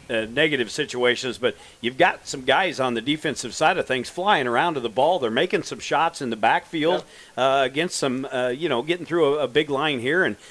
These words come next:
Speaker 1: and you've got some big running backs back there. They, they made some pretty good plays at times.
Speaker 2: They did, you know, and, and that's just it, you know. Um,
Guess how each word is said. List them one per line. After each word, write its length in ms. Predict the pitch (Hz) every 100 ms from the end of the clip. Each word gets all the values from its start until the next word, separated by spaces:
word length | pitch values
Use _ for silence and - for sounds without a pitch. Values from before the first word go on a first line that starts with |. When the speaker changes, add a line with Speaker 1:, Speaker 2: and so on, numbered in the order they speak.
| -
Speaker 1:
and 160 | 107 110
you've 120 | 113
got 180 | 156 139
some 140 | 135
big 200 | 120 147
running 300 | 123 139 202
backs 260 | 120 110 -
back 220 | 120 107
there. 120 | 117
They, 180 | 110 160
they 160 | 175 156
made 200 | 208 202
some 140 | -
pretty 180 | 139 151
good 180 | 135 113
plays 280 | 160 190 127
at 100 | -
times. 340 | 110 92 92
Speaker 2:
They 80 | 180
did, 360 | 247 180 120
you 80 | 151
know, 220 | 147 151
and, 120 | 156 156
and 180 | 151 156
that's 200 | 156 -
just 200 | 143 127
it, 160 | 147
you 80 | 135
know. 240 | 143 139 - - - - - -
Um, 460 | - - 76 104